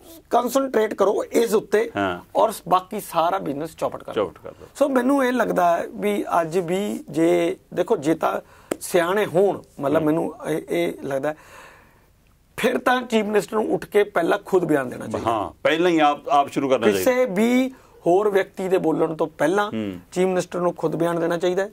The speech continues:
Speaker 1: ਚਾਹੇ ਉਹ ਹੱਕ 'ਚ ਦੇਣ ਜਾਂ ਵਿਰੋਧ 'ਚ ਦੇਣ।
Speaker 2: ਹਾਂ, ਬੋਲੋ,
Speaker 1: ਜੋ ਵੀ ਹੈ,
Speaker 2: ਆਪਣਾ ਪੱਖ
Speaker 1: ਇਸ
Speaker 2: ਸਪਸ਼ਟ
Speaker 1: ਤੇ
Speaker 2: ਕਰਨਾ।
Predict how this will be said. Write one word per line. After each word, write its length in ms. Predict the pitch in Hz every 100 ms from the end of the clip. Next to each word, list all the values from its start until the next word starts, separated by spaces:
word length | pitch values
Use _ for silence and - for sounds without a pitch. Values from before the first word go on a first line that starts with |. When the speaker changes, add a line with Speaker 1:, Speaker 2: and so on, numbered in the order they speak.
| _
Speaker 1:
ਚਾਹੇ 220 | 175 165
ਉਹ 200 | 190 170 -
ਹੱਕ 180 | 170 -
'ਚ 80 | 185
ਦੇਣ 240 | 196 214
ਜਾਂ 120 | 220
ਵਿਰੋਧ 280 | 147 127 147
'ਚ 60 | -
ਦੇਣ। 80 | 117
Speaker 2:
ਹਾਂ, 120 | 123
ਬੋਲੋ, 360 | 127 170 170
Speaker 1:
ਜੋ 160 | 196 330
ਵੀ 120 | 262
ਹੈ, 100 | 147 -
Speaker 2:
ਆਪਣਾ 240 | 139 170
ਪੱਖ 180 | 156 170
Speaker 1:
ਇਸ 100 | 262
Speaker 2:
ਸਪਸ਼ਟ 200 | 190 165
Speaker 1:
ਤੇ 60 | 156
Speaker 2:
ਕਰਨਾ। 280 | 151 110